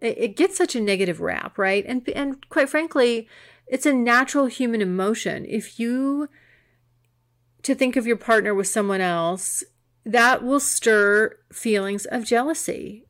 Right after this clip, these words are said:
You know, y-, it's normal. I think what you do with those feelings or how you react past that, you know, if you, if you let it turn you into a crazy person or, you know, a stalker or a goofball or whatever, that's where the problem lies.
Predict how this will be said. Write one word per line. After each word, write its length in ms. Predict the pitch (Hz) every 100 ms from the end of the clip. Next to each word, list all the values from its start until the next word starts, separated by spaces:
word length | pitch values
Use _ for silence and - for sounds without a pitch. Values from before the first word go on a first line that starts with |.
| -
You 200 | 208 196
know, 260 | 185 196
y-, 160 | 202 214
it's 220 | 226 220 226
normal. 440 | 220 240 226 180
I 120 | - 262
think 340 | - 285 269 -
what 380 | 208 208 240 214
you 420 | 214 226 208 185 180
do 400 | 180 220 262 320
with 260 | 294 233 -
those 260 | 180 185
feelings 380 | - 185 180 196
or 140 | - 226
how 340 | - 240 247
you 220 | 240 233
react 580 | 214 226 220 208 214 -
past 640 | - 254 285 320 - -
that, 500 | 208 185 185 175 - _ _ _ - _ _ -
you 100 | 226
know, 80 | 214
if 100 | 220
you, 100 | 226
if 100 | 196
you 100 | 226
let 200 | 226 254
it 100 | 240
turn 240 | - 233
you 140 | 226 226
into 180 | 214 202
a 80 |
crazy 380 | 202 262 262 254
person 920 | 247 247 240 240 233 226 220 220 220 -
or, 480 | 196 185 180 175 -
you 160 | - 208
know, 240 | 180 165
a 80 | 180
stalker 680 | - - 240 233 240 226 220
or 280 | 190 185 180
a 80 |
goofball 600 | 185 254 247 - 220 208 190
or 80 |
whatever, 440 | 202 285 262 208 202 - - _ _ 202
that's 540 | 196 247 262 294 -
where 80 | 247
the 80 | 214
problem 360 | 214 190 175
lies. 340 | - - -